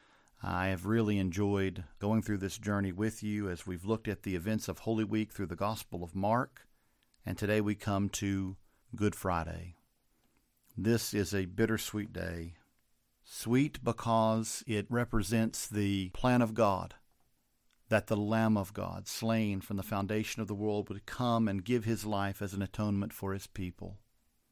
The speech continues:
But my friends, I, I don't see how you can look at these events and not meet them with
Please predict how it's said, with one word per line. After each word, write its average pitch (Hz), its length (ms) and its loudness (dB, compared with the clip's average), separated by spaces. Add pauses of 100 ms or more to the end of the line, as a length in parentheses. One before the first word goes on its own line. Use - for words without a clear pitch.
(260)
But 104 140 -6
my 101 120 -2
friends, 110 380 2 (120)
I, 113 220 -2 (100)
I 117 100 0
don't 123 260 2
see 117 180 -2
how 101 120 2
you 107 180 2
can 98 200 0
look 113 360 -2
at 90 300 -4
these 110 340 -2
events 92 800 -6 (540)
and 98 220 2
not 104 420 0
meet 110 340 2
them 95 200 0
with - 420 -8